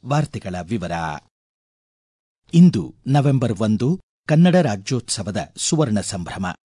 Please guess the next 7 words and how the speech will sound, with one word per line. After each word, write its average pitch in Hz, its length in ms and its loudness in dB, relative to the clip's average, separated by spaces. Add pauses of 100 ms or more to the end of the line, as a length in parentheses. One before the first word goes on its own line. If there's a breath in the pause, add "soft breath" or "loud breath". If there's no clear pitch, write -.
(200)
ಕರ್ನಾಟಕ 165 580 2 (320)
ಆರಂಭದಲ್ಲಿ 131 840 -2 (180)
ಮೈಸೂರು 151 520 0
ಪ್ರಾಂತದ 98 680 -4
ಭಾಗವಾಗಿತ್ತು. 90 920 -8 (600)
ಹತ್ತೊಂಬತ್ತು 165 520 2
ನೂರ 147 60 2